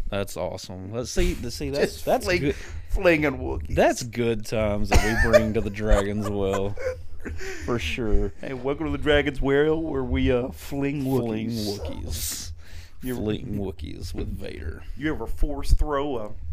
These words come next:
Speaker 2: nine-foot-tall
Speaker 1: <laughs>
Speaker 2: hairy man that, that makes a guttural noise every time he moves?
Speaker 1: <laughs>
Speaker 2: I have.
Speaker 1: Oh,
Speaker 2: Plenty.
Speaker 1: that's great.
Speaker 2: Oh, but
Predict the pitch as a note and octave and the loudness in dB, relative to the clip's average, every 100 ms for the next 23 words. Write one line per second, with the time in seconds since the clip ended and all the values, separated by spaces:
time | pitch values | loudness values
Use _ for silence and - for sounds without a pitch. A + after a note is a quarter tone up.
0 | - C3 C#3 C#3+ C#3 C#3+ D3+ D3 - C3+ | -4 -4 -4 -2 -4 -4 -6 -6 0 2
1 | C3+ C#3 C#3 - A#3 - - - A3+ D#3 | 4 4 2 -2 -4 -2 -4 -2 4 4
2 | D3+ C3+ C3 D3 E3 B3 - - - C#3+ | 6 4 4 4 2 0 -8 -14 -12 -12
3 | - - - - - - - C3+ C3 - | -12 -18 -18 -18 -16 -14 -12 -10 -10 -10
4 | D3+ - D#3 D#3+ D3+ C#3+ C3 D3+ D#3 D#3+ | -10 -8 -2 -2 2 0 6 6 8 6
5 | D#3+ D#3+ D#3+ E3 D#3 D3+ D#3 D3 D3+ D#3+ | 4 2 2 2 0 0 0 2 2 0
6 | F3+ C#4 F4 - D4+ - A3+ - - - | -2 -4 -4 -2 -2 -2 -2 -6 -12 -8
7 | A#2 A#2 G#2+ G#2+ G#2+ - - - - - | 0 2 4 0 -2 -8 -12 -12 -12 -12
8 | - - - - - B2+ A#2+ A#2 C3+ B2+ | -12 -12 -14 -6 2 4 6 4 4 2
9 | A2 G#2 - - A#2+ G2+ - - - - | 2 -2 -4 -8 -6 -4 -2 -2 -4 -6
10 | - - - - - - - B2+ B2 G#2+ | -10 -14 -16 -20 -20 -18 -6 -4 -2 -4
11 | G2 - - C3 A#2+ | -8 -10 -4 -2 -2